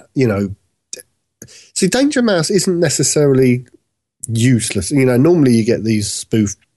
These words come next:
character, you know, superheroes. Danger Mouse actually is a superhero. He is James Bond, but in cartoon character. Normally they're hapless, where he's not. And I, I can see, I can see a cartoony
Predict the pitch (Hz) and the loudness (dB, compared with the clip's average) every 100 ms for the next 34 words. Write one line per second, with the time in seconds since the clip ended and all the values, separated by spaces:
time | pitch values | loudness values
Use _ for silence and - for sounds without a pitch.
0 | - - 117 110 98 - 107 104 - _ | -16 -8 -2 -2 -2 -2 -2 -2 -8 _
1 | _ _ _ _ _ _ _ _ _ _ | _ _ _ _ _ _ _ _ _ _
2 | _ 113 107 101 127 117 104 98 98 95 | _ -4 -2 0 0 0 0 -2 -2 -2
3 | 151 147 127 120 135 104 - 110 151 139 | 0 0 0 0 -2 -4 -4 -2 2 0
4 | 107 98 104 92 95 95 98 107 120 151 | 0 -4 -4 -4 -4 -2 0 2 2 2
5 | 131 127 - 95 90 87 98 98 101 98 | 2 -2 -8 -8 -8 -6 -6 -4 -6 -6
6 | 110 104 - 101 95 - 117 101 85 - | -8 -8 -6 -8 -8 -8 -6 -4 -8 -16
7 | - - _ _ 143 160 143 123 123 - | -20 -20 _ _ 0 2 2 2 0 -2
8 | 156 - - 92 - - _ _ _ _ | -8 -10 -12 -12 -12 -16 _ _ _ _
9 | _ 120 107 117 123 139 98 - _ _ | _ -2 0 0 0 0 -2 -6 _ _
10 | _ _ _ - 175 254 440 226 302 - | _ _ _ -4 -2 -2 -4 -4 -6 -6
11 | 440 - 147 110 - 160 208 226 208 131 | -6 -2 -2 -2 -4 -4 -2 -2 -2 0
12 | 110 110 120 110 110 _ _ - 127 117 | 0 -2 -2 -2 -4 _ _ -6 -4 -4
13 | - 113 113 110 | -2 0 0 -2